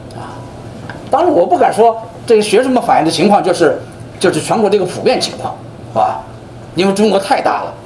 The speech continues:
对不对？那每个人得到的消息，每个人得到的信息，可能都有它的有限性，甚至有片面性，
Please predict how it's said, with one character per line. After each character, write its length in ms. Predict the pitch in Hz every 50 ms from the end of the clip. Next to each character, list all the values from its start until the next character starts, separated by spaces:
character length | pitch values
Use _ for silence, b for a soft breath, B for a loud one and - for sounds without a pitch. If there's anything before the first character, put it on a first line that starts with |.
| - - - -
对 100 | 180 170
不 60 | 170
对？ 100 | 175 160 - -
那 220 | 196 175 202 151 - -
每 220 | - 196 185 160 160
个 80 | 254
人 160 | 359 403 339 208
得 140 | 196 -
到 160 | - 247 208 170
的 80 | -
消 240 | - - 233 233 214
息， 200 | 202 - - - -
每 160 | - 254 -
个 80 | - 339
人 80 | -
得 80 | 269 262
到 100 | 247 226
的 40 | -
信 280 | - - 427 339 247
息， 240 | 170 208 220 214 214 - -
可 100 | - 143
能 100 | 156 160
都 160 | - 392 392
有 160 | 220 143 131
它 120 | 127 160 180
的 240 | 180 175 127 117 - -
有 180 | 123 - 98
限 240 | - - 330 311 170
性， 160 | - - 151 110 - - - - -
甚 220 | - - 349 277
至 200 | 196 180 - - - - - - - -
有 100 | - - -
片 160 | - - 277
面 200 | - 349 - -
性， 140 | - -